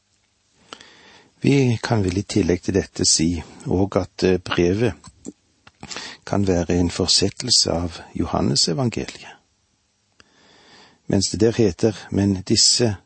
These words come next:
tegn er skrevet for at dere skal tro at Jesus er Messias, Guds sønn, og for at dere ved troen skal ha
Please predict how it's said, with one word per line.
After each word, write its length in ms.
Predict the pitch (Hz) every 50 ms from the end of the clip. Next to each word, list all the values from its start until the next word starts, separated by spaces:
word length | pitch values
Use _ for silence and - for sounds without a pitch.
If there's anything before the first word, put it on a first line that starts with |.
| _ _ _ _ -
tegn 460 | - 117 120 135 131 98 78 71 - -
er 80 | 87 85
skrevet 640 | - - - - - 101 107 101 90 87 107 110 -
for 200 | - 98 87 90
at 180 | 90 - - - -
dere 220 | 107 90 87 90
skal 220 | - - - 95
tro 300 | - - - 120 123 123 120
at 280 | 110 - _ - -
Jesus 500 | 95 95 95 98 113 - - 117 107 -
er 60 | 110 98
Messias, 640 | 90 90 87 - - 76 76 69 - - - - -
Guds 220 | - 80 - -
sønn, 240 | - - 73 - - _ _ _ _ _ _ _ - - - - - - - - _ -
og 200 | - 95 95 -
for 160 | - 104 98
at 140 | 95 - -
dere 240 | 117 101 95 98 98
ved 80 | 110 -
troen 580 | - - - 110 123 135 135 120 101 82 78 82
skal 300 | - - - 85 82 78
ha 220 | - 92 90 85